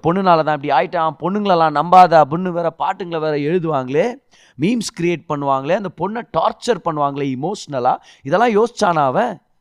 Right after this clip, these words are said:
உன்னை பத்தி யோசிக்கலையே. அப்ப இதை எப்படி அன்புன்னு டிஃபைன் பண்ண முடியும்? Love is about the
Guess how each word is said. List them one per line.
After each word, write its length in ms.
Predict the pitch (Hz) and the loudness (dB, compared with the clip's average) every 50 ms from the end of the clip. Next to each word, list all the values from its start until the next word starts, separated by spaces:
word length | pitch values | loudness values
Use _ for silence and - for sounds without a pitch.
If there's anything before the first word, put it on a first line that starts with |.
| _ _ _ | _ _ _
உன்னை 220 | - 120 135 190 | -6 -2 -2 0
பத்தி 320 | 202 214 208 170 254 247 | 0 0 -2 0 4 4
யோசிக்கலையே. 600 | 233 247 - - 196 143 139 135 156 185 214 180 - - | 4 4 4 0 -4 -6 -4 -4 -2 -2 -2 -4 -4 0
அப்ப 240 | - 143 - - 190 | 0 0 2 4 4
இதை 120 | 170 175 | 4 4
எப்படி 260 | 185 180 - 180 269 | 2 2 0 2 4
அன்புன்னு 380 | 233 190 202 214 185 214 202 170 180 | 4 4 4 2 0 0 2 2 0
டிஃபைன் 280 | - - 175 170 156 | 2 2 2 2 2
பண்ண 160 | 143 143 131 123 | 0 -2 -2 -2
முடியும்? 440 | 117 120 123 143 220 247 208 - - _ _ _ - - - _ | -4 -4 -2 -2 -2 -2 -4 -8 -16 _ _ _ -20 -20 -20 _
Love 440 | - 123 143 180 214 240 285 269 185 131 107 - | -6 2 6 8 10 10 10 10 6 4 -4 -6
is 160 | - 147 127 | -6 0 0
about 300 | 156 147 139 170 190 185 - | 0 2 4 2 2 2 0
the 100 | 170 - | -2 -2